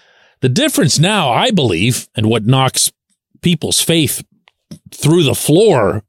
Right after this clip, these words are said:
around here is that he's been around a long time, and we've seen m-, way more bad than we have good. And we've seen through that way more bad than good that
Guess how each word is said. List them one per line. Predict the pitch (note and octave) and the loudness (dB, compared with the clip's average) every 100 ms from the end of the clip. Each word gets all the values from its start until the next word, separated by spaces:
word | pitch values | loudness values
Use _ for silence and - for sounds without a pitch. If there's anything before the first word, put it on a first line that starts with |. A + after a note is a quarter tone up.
| - | -4
around | A2 A2+ A#2 G#2 | 0 2 2 2
here | G#3 B3 A#2 C3+ _ _ _ - | 2 2 2 0 _ _ _ -10
is | - | -6
that | D#3 | -6
he's | D#3+ E3+ - | -4 -4 -4
been | D3 F3+ | -2 -2
around | D3+ A2+ F#3 D#3+ | -2 -2 0 0
a | |
long | G#2+ A2 E3 E3+ | -2 0 2 0
time, | - E3 F#3 A#2+ | 0 0 2 2
and | F#2+ | 2
we've | D#3 | 0
seen | - D3+ E3 D3 - - - - | 0 0 0 0 -4 -20 -20 -10
m-, | F#2+ E2+ | -6 -2
way | A#2+ A3 A3 | 0 0 2
more | D3 C#3 A#2+ | 4 4 2
bad | E2 E3 E3 G#2 B2+ C3+ - _ - | 0 0 2 2 0 -2 -8 _ -10
than | F2+ C3 | -2 0
we | C#3 C3+ | 2 2
have | A#2+ C#3 C3 G2+ | 2 2 0 0
good. | F#3+ A3+ D#2 - - _ _ _ _ _ _ _ _ - | 0 0 -2 -8 -20 _ _ _ _ _ _ _ _ -6
And | B2+ B2+ | -2 0
we've | D#3+ F3 | 0 0
seen | - - A3+ A#3+ G3 E3 D3 _ _ _ _ _ _ _ _ _ _ | -2 -2 0 0 2 2 0 _ _ _ _ _ _ _ _ _ _
through | - - F3+ C#4 B3 | -14 -4 0 2 4
that | A2+ E2+ E2 - | 2 -2 -4 -4
way | G#2 A#2+ | -2 2
more | A#2+ G#2+ G#2+ F#2 | 2 2 0 -2
bad | F#2+ A2 G2+ F2+ | 0 0 0 -4
than | F2 | -6
good | F2 F#3+ F#3+ E3 D#3 - - - _ - | 0 2 2 2 -2 -6 -20 -20 _ -4
that | C#3 | -4